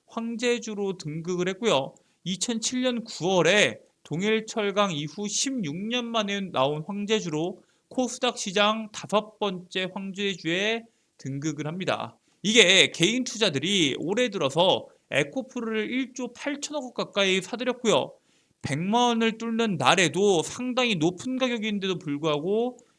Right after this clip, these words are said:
천칠백십구억 원에 대한 순매수를 단행을 합니다.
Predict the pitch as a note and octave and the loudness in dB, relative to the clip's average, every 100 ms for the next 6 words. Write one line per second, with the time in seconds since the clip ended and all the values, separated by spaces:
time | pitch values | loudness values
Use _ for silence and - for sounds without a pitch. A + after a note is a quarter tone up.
0 | _ - C4 C4 A#3+ - A#3 A#3+ A#3+ - | _ -4 -2 -2 -6 -6 -2 -2 -2 -4
1 | C4+ - - - A3 A3+ G#3+ F#3+ F3 E3+ | -4 -8 -14 2 4 4 2 0 0 0
2 | E3+ G3 G3+ G#3 G3+ F3+ G3 A#3 C4 C4 | -4 -8 -4 -2 -2 0 4 4 2 -4
3 | - - - B2+ C3 C3+ C3 D#3+ F3 A2+ | -18 -20 -8 -6 -4 -4 -4 -2 2 2
4 | A#2 | 0